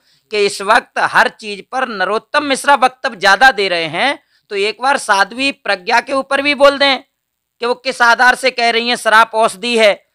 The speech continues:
वो सही है कि पाखंडी हैं। तो नरोत्तम मिश्रा इस पर भी बोले कि शराब से पूरा मध्य प्रदेश खोखला कर रहे हैं, गौ माता पर उन्हें पाखंड दिख रहा है। इनके जो संत बोले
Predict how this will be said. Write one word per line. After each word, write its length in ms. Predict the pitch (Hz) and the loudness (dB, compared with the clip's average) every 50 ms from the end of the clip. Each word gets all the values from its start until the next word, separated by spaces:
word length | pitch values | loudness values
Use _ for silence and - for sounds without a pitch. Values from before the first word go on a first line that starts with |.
| _ _ _ | _ _ _
वो 100 | 180 220 | -8 -8
सही 420 | - - - 202 208 220 233 240 | -6 -2 -2 -2 -2 0 0 0
है 160 | 240 262 302 | 0 0 0
कि 80 | - 403 | -2 -4
पाखंडी 680 | - _ 254 247 247 254 285 285 294 302 311 302 277 | -4 _ 2 2 4 2 0 -2 0 -2 0 0 0
हैं। 240 | 226 170 104 98 _ _ _ _ _ _ _ _ _ _ _ | 0 -2 -4 -8 _ _ _ _ _ _ _ _ _ _ _
तो 80 | 233 | -8
नरोत्तम 540 | 220 175 165 151 165 180 180 _ _ 269 277 | -6 -4 -2 0 0 -2 -2 _ _ -4 -2
मिश्रा 320 | 269 254 - - 269 285 | -2 -4 -6 -4 -2 0
इस 160 | 285 240 - - | 0 0 0 -2
पर 200 | - 240 240 240 | -4 -4 -2 -2
भी 140 | 277 320 | -2 0
बोले 320 | 311 320 311 311 311 294 285 | 4 4 6 6 6 4 4
कि 480 | 277 - _ _ _ _ _ _ 202 | 2 -2 _ _ _ _ _ _ -20
शराब 480 | 190 - - 202 190 196 214 233 - - | -20 -6 -4 0 2 2 2 2 0 -2
से 200 | 226 - 254 247 | -10 -8 -8 -8
पूरा 260 | - _ 233 240 240 | -8 _ -4 -2 -2
मध्य 280 | 226 214 214 202 180 196 | -2 -2 -4 -6 -6 -12
प्रदेश 340 | - - - 226 190 _ - | -10 -8 -8 -8 -8 _ -10
खोखला 400 | - 190 196 190 - 220 226 214 | -6 -6 -6 -4 2 2 2 2
कर 160 | - 220 208 | 2 0 0
रहे 200 | 214 226 226 214 | 0 0 2 2
हैं, 260 | 214 220 208 196 - _ _ _ _ _ | 2 2 0 -2 -4 _ _ _ _ _
गौ 180 | - 196 226 233 | 0 2 2 4
माता 360 | 226 226 226 226 - 233 233 | 4 2 2 4 4 2 2
पर 140 | 226 233 226 | 2 2 -2
उन्हें 260 | 220 208 208 226 233 | -2 0 -2 -2 -2
पाखंड 440 | - 233 226 226 220 233 226 220 226 | 0 2 2 2 2 0 -2 -2 -2
दिख 200 | 202 220 180 196 | -4 -4 -2 2
रहा 180 | 208 214 208 | 4 4 4
है। 80 | 196 196 - _ _ _ _ | 4 2 -2 _ _ _ _
इनके 420 | 196 233 262 285 285 - 349 349 | -2 -2 -2 -2 -2 2 2 2
जो 160 | 339 349 339 | 4 4 2
संत 320 | - - 302 294 285 - 262 | 4 4 2 0 0 -2 -4
बोले 340 | 220 214 196 175 147 110 | -2 -2 -2 -2 -2 -6